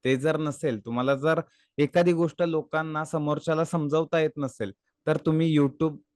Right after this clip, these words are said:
करणं बंद करा. YouTube नाही केलं तरी देखील चालेल. आणि एवढ्या सर्व गोष्टी करून सुद्धा तुम्हाला व्ह्यूज वरती डिपेंड राहावं लागतं. म्हणजे YouTube वरती जेव्हा व्ह्यूज येतील तुम्हाला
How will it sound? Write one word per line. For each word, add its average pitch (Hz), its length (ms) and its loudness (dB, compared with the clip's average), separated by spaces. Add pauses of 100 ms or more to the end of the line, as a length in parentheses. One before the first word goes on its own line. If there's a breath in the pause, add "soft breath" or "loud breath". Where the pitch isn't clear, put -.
(180)
करणं 131 380 4 (140)
बंद 131 260 4
करा. 104 300 -2 (320)
YouTube 127 360 -4
नाही 127 260 0
केलं 143 280 -2 (140)
तरी 131 180 2
देखील 110 340 -6
चालेल. 95 320 -10 (300)
आणि 175 260 6
एवढ्या 170 280 8
सर्व 185 320 6
गोष्टी 170 360 2
करून 175 380 2
सुद्धा 143 340 -2 (160)
तुम्हाला 151 340 2 (600)
व्ह्यूज 170 400 4
वरती 180 340 0
डिपेंड 147 420 -2
राहावं 113 260 -2
लागतं. 107 320 -6
म्हणजे 117 380 -2
YouTube 147 320 0
वरती 160 260 -2
जेव्हा 156 320 0
व्ह्यूज 160 380 0
येतील 165 320 -4
तुम्हाला 135 400 -4